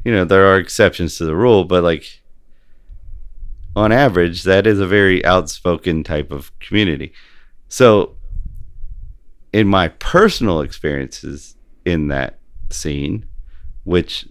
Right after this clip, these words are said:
again was a little while back, let's say ten years ago,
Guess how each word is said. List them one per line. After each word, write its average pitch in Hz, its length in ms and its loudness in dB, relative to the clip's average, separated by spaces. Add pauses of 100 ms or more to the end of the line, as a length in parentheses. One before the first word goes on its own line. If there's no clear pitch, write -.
again 82 640 -2
was 82 240 0
a 87 60 -2
little 82 260 -2
while 76 280 2
back, 73 560 -2
let's 80 260 -8
say 78 460 -4 (520)
ten 85 240 0
years 82 320 0
ago, - 360 -10